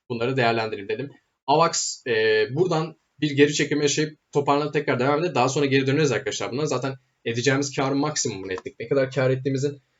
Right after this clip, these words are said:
bilmiyorum haberiniz var mı ama yani üç dört gün içerisinde iki x yaptı neredeyse coin arkadaşlar. Farkındasınız umarım bu durumun. Ada da benzer bir yükseliş sergiledi. Bayağı o da yükseldi.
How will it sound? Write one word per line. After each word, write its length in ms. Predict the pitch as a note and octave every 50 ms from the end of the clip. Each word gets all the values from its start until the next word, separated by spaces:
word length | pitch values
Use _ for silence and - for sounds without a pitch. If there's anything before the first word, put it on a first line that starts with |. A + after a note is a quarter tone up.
| _ _ -
bilmiyorum 380 | B2 B2 C#3+ D3 C#3+ C#3 C3 B2+
haberiniz 460 | B2 B2+ C3 C3+ C3 B2+ B2 A#2+ B2
var 160 | C#3 D3 D3
mı 140 | C#3 C#3 D3
ama 380 | D3 E3+ E3 C3 - - - _ _ -
yani 200 | - A#2+ A#2 A#2+
üç 220 | C3+ C3 - -
dört 180 | D#3 D#3 D#3 -
gün 80 | D3
içerisinde 720 | C3+ B2+ - C#3+ C3+ C3 B2+ - C#3 C#3+ E3 F3+ - - - _ -
iki 200 | C#3+ C3 C3 E3
x 200 | D#3+ - - -
yaptı 280 | B2+ C3 - - - A2+
neredeyse 360 | G#2 G#2 G2+ G2+ G2 - -
coin 160 | - G#2+ G#2
arkadaşlar. 480 | G#2 G#2+ - A#2+ A2+ G#2 - - G2 F#2
Farkındasınız 640 | - G#2+ G#2+ - C3+ C3+ D3 D3 - C3+ A2+ G2+ G2
umarım 280 | G2 G2 G2 F#2+ F#2+ F#2+
bu 100 | F#2 -
durumun. 240 | G#2+ A#2 D3+ E3 - _ _ _ _ _ _ _ _ _ _ _ _ _ _ _ _ _ _ -
Ada 240 | A#2+ B2+ C3+ D3 C3+
da 180 | B2+ G#2+ - - - - _ _
benzer 640 | B2+ B2 A#2 A#2 A2+ A#2+ A#2+ A#2 - - - - -
bir 200 | - B2 G#2+ G2+
yükseliş 380 | A2+ A2+ - - A2+ - - -
sergiledi. 380 | - A#2+ G2+ G2 G2+ F#2+ G2 F#2+
Bayağı 240 | A2 A#2+ B2 A2 G#2
o 80 | G2+
da 60 | G2+ G2
yükseldi. 560 | G2+ G2 - - G#2+ G2 G2 A#2+ D3 D#3